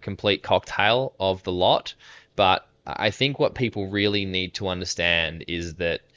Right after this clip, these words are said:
um, they can. Sounds a bit cliche when I'm like, "You can," but there really is actually nothing that holds people back from experiencing some level of challenge,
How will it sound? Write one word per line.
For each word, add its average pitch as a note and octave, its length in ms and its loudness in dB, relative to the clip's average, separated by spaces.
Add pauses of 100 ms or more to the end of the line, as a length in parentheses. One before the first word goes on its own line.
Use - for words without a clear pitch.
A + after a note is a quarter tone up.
(220)
um, D#2 520 -4 (640)
they F#2 340 2
can. C#2 540 -2 (220)
Sounds B2 240 2
a C3+ 40 2
bit D3 160 4
cliche A#2 400 4
when G#2 100 0
I'm G2 120 -2
like, F#2 220 -2
"You G2 140 -4
can," G#2 480 0 (320)
but A2 100 -2
there A2+ 120 6
really A#2 340 6
is G#2+ 100 4
actually G2+ 400 2
nothing F2+ 360 -4
that - 80 -8
holds E2+ 280 -2
people F2+ 260 -8
back G#2 380 -2 (140)
from F2 380 -4
experiencing F2 640 -6
some F2 260 -6
level E2 280 -6
of E2 100 -10
challenge, A#2+ 520 -6